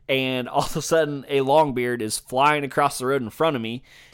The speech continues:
and I'm pretty sure it was the other one that had been close along the creek. I think he had flown down the other direction to the other side of the creek after I shot. And so he goes flying off, and I'm kinda watching.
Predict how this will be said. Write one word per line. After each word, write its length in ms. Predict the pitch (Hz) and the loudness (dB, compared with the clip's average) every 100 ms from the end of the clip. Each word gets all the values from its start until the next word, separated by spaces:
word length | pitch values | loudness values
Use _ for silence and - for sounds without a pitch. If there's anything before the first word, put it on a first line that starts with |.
| - | -6
and 260 | 131 123 | -2 0
I'm 80 | 127 | 0
pretty 180 | 156 165 | 2 0
sure 220 | - 160 | 2 2
it 80 | 139 | 2
was 140 | 131 | 0
the 100 | 131 | 0
other 240 | 127 143 135 | 2 2 2
one 180 | 131 127 | 0 -2
that 100 | 123 | -2
had 40 | |
been 160 | 123 120 | -2 -2
close 300 | - 135 - | -2 -2 -2
along 240 | 123 120 | -4 -4
the 80 | 95 | -8
creek. 400 | - 147 127 113 | -6 -4 -4 -6
I 60 | 120 | -8
think 220 | 135 127 | -6 -4
he 100 | 139 | -4
had 140 | 123 | -4
flown 340 | - - 123 120 | -4 -2 -2 -2
down 460 | 120 120 117 113 101 | -2 -2 -4 -6 -6
the 120 | 120 | 0
other 220 | 135 127 | 0 0
direction 640 | 110 110 135 - 110 104 | -4 -4 -4 -6 -10 -8
to 140 | 107 120 | -8 -4
the 80 | |
other 160 | 117 120 | -4 -4
side 260 | - 135 135 | -4 -2 -2
of 80 | |
the 60 | 113 | -4
creek 400 | - 110 113 - _ _ - | -8 -8 -8 -10 _ _ -4
after 320 | 135 127 113 | -4 -2 -4
I 60 | 107 | -4
shot. 500 | - 135 117 117 _ _ _ _ _ _ _ - | -2 -2 -2 -4 _ _ _ _ _ _ _ -12
And 220 | 147 131 - | -6 -6 -2
so 240 | 127 117 | -2 0
he 120 | 156 | 0
goes 200 | 175 165 | 0 -2
flying 340 | - 151 147 143 | 0 0 2 0
off, 240 | 143 - | 0 0
and 80 | 156 | -2
I'm 80 | 156 | -4
kinda 220 | 156 139 | -2 0
watching. 560 | 123 139 135 143 131 | 2 2 0 -4 -8